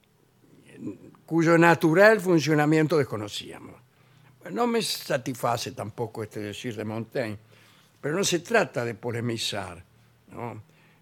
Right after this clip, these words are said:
Eh, el juicio de Montaigne,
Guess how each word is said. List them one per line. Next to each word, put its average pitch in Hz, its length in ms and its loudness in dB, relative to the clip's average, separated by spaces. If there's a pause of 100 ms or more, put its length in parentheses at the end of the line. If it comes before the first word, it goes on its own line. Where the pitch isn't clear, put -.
Eh, 104 320 -10 (760)
el 135 100 -8
juicio 220 340 2
de 208 60 6
Montaigne, 208 640 2